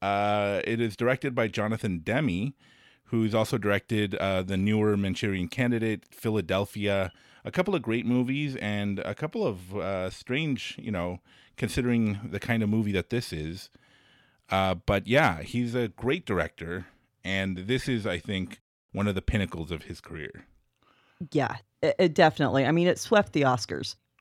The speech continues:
Speaker 2: and
Speaker 1: Yeah.
Speaker 2: it is one of, what, only two horror films ever even nominated?
Speaker 1: <laughs>
Speaker 2: And
Speaker 1: Yeah, I think it is, yeah.
Speaker 2: Anthony Hopkins, uh, Best Actor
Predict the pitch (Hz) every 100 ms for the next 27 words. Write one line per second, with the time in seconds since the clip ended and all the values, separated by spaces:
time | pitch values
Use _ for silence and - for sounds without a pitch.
0 | _ _ _ 156 151 143 135 139 139 139
1 | 170 175 165 175 170 156 139 _ _ _
2 | 156 - 175 170 - 214 202 - 175 185
3 | - 180 180 175 - 160 165 160 143 135
4 | 135 135 151 185 254 285 _ _ _ _
5 | _ _ _ _ - 92 95 165 180 160
6 | 151 120 113 117 - 202 151 - 98 92
7 | 87 - - 220 247 247 202 165 165 -
8 | 220 247 262 - 175 151 147 135 156 180
9 | - 156 160 190 190 208 208